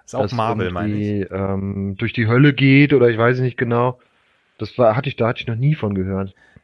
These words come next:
Speaker 1: Das war auch, ich weiß auch nicht, ob's das noch gibt oder ob das, ähm, äh, mm, ja, das ist tatsächlich sogar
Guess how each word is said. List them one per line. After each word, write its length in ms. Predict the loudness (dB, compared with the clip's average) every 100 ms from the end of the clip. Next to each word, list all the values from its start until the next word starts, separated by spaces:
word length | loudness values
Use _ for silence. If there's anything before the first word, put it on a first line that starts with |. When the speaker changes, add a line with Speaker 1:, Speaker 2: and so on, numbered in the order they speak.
| _
Speaker 1:
Das 340 | -4 -4 -4 0
war 240 | 0 2
auch, 180 | -2 -2
ich 80 | 0
weiß 160 | 0
auch 40 | 0
nicht, 120 | -2
ob's 120 | -2
das 120 | -2 -2
noch 220 | -2 0
gibt 260 | -2 0
oder 140 | 0 0
ob 120 | 0
das, 280 | -4 -4 -2
ähm, 640 | 0 0 -2 -4 -4 -6 _ _ _ _ _ _ _ _ _ _ _ _ _ _
äh, 600 | -8 -4 -4 -4 -2 -2 -2 -8 _ _ _ _ _ _ _ _ _ _ _ _ _ _ _ _ _ _ _ _ _ _ _ _ _ _ _ _ _ _ _ _ -14
mm, 1120 | -10 -8 -6 -6 -6 -6 -6 -6 -6 -6 -8 -10 _ _ _ _ _ _ _ _ _ _ _ _ _ _ _ _ _ _ _ _
ja, 120 | -6 -4
das 140 | -4
ist 80 | 0
tatsächlich 300 | 2 2 2
sogar 340 | 2 2 0